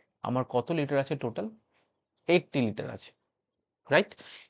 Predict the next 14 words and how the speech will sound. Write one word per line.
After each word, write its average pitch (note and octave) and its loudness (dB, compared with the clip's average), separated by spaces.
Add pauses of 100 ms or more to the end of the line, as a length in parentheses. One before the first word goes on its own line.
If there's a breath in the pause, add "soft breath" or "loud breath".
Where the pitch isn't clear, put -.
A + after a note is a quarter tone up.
(140)
এই G#3 8
দুটো E3 2
মিলে B2 4
যদি A#2 4
আমার A2 2
এইটটি G2+ -4
লিটার G2+ -4
আছে, - 0 (400 loud breath)
আমাকে A2 0 (120)
চেয়েছে G#2 -2 (360 loud breath)
যে D3 2 (240)
মিল্কের F3 -2
অ্যামাউন্টটা A#2+ -4 (100)
কত। - -4